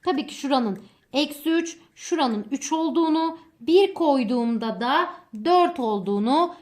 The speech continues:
çiziyorum. Bunun çizimi bu. F x'in alabileceği en büyük değer de y eksenindeki en büyük değer gördüğünüz gibi arkadaşlar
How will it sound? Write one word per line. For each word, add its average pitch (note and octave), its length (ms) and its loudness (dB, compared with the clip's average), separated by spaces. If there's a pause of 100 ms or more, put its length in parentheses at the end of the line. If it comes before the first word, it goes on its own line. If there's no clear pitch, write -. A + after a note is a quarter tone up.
çiziyorum. G#3 680 -4
Bunun E4 480 6 (180)
çizimi D4 540 2
bu. D#3+ 200 -4 (260)
F A4+ 280 2
x'in A4+ 240 -4
alabileceği C#4 540 2
en D#4+ 280 4
büyük A3 260 -2
değer A#3+ 380 6
de F#3+ 40 0
y D#4+ 300 6
eksenindeki A#3+ 580 2
en C4+ 200 4
büyük G#3+ 220 -2
değer F#3 180 2
gördüğünüz A3+ 680 0
gibi F3 180 -2
arkadaşlar F3 840 2